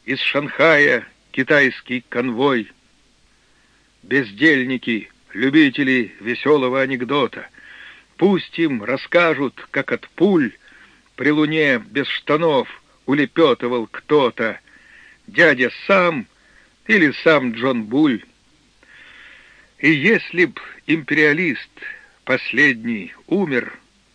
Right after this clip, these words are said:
а предпоследний задал из Китая дёру, это было б высшее веселье и юмор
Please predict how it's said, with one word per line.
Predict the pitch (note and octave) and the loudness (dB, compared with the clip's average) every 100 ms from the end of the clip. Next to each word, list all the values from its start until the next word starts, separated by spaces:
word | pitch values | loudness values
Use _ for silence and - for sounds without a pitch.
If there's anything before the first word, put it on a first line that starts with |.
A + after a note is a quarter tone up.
| _ _ _ _ | _ _ _ _
а | B2+ B2 | -6 -6
предпоследний | - C3 - D3 C3+ - C#3+ C#3 A2 A#2+ A#2 G#2 - _ _ _ - | -2 -4 -2 -4 -4 -2 0 0 0 -4 -4 -6 -12 _ _ _ -16
задал | A2+ A2 D3 C3 A2+ A#2+ G#2 - - | -10 -2 0 0 0 -2 -2 -8 -8
из | A#2+ - | -8 -6
Китая | - - D3+ B2 G#2+ G#2+ | -6 0 2 4 2 -2
дёру, | F#2+ C#3 G#3 D3 G2 - _ _ _ - - - - - _ _ | -4 0 2 2 -2 -12 _ _ _ -20 -20 -20 -20 -20 _ _
это | A#2 C3+ D3+ C3+ | -2 0 2 0
было | C#3 E3 D#3 D3 | 2 2 2 0
б | A2 - C#3+ | -2 -8 -2
высшее | A3+ A3 - - G3+ F#3+ F#3 D3 - - - | 0 2 0 0 2 4 2 0 -6 -20 -2
веселье | D#3 D#3 - F3+ E3 D#3 D3 - C#3+ | 0 0 0 0 2 2 0 0 -2
и | |
юмор | C#3 A2+ D3 C3 A#2 G#2 | -2 0 -2 -2 -4 -6